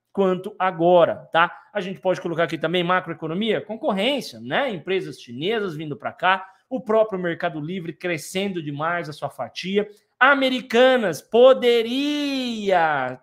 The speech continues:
ter beneficiado a companhia, mas eu acho que Mercado Livre e Magazine Luiza tá muito bem mais preparado pra abocanhar essa fatia que a Americanas deixou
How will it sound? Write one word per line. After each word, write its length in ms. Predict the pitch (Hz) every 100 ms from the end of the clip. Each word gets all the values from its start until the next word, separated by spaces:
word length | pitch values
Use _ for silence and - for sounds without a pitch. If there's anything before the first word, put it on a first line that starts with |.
| -
ter 180 | 226 190
beneficiado 720 | 175 196 190 175 - 170 165
a 60 |
companhia, 420 | 156 175 214 208 196
mas 160 | 180
eu 80 | 180
acho 220 | 175 165
que 260 | 175 147 _ _ _
Mercado 400 | 208 202 190 170
Livre 300 | 170 165 143
e 20 |
Magazine 440 | 151 175 170 156 156
Luiza 180 | 151 147
tá 100 | 147
muito 220 | 190 160
bem 160 | 165
mais 260 | 160 156 156
preparado 680 | - 208 214 165 156 165 147
pra 260 | 156 151 - _ _ _ _
abocanhar 840 | 220 208 185 190 196 175 170 165
essa 200 | 160 151
fatia 340 | 151 156 151 151
que 80 | 156
a 40 |
Americanas 460 | 151 143 143 143 143
deixou 480 | 143 139 147 147